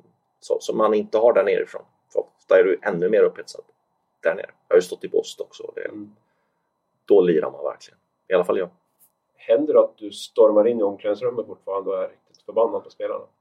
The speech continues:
Speaker 1: Aldrig någonsin gjort under alla mina år. Aldrig satt en fot i omklädningsrummet under match.
Speaker 2: Har du skällt ut tränarna?
Speaker 1: Eh, nej, inte skällt ut, men visst fan har det varit liksom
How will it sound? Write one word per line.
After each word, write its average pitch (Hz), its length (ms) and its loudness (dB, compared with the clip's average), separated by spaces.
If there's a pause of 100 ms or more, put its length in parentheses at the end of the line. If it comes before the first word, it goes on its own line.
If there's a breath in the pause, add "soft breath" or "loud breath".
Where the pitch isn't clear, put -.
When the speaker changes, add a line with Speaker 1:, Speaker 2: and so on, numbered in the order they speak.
(140)
Speaker 1:
Aldrig 101 280 4
någonsin 98 420 0
gjort - 420 -12
under 90 280 2 (100)
alla 73 160 2
mina 65 180 -8
år. - 200 -2 (440)
Aldrig 90 360 2
satt - 220 -14 (240)
en 82 160 -10
fot - 400 -14
i 71 120 -8
omklädningsrummet - 600 -12
under - 140 -20
match. - 360 -20 (720)
Speaker 2:
Har 110 80 0
du - 60 0
skällt 95 220 2
ut 95 120 -8
tränarna? 95 360 4
Speaker 1:
Eh, - 1800 -8 (120)
nej, - 220 -18
inte - 180 -20
skällt - 540 -20
ut, - 460 -18
men - 120 -14
visst - 260 -10
fan - 260 -4
har - 100 -16
det - 80 -8
varit - 480 -12 (1500)
liksom - 240 -16